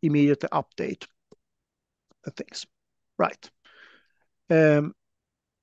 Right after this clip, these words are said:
so while, while this Explorer thing is new, um,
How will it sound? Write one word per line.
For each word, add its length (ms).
so 200
while, 380
while 180
this 200
Explorer 440
thing 260
is 180
new, 360
um, 680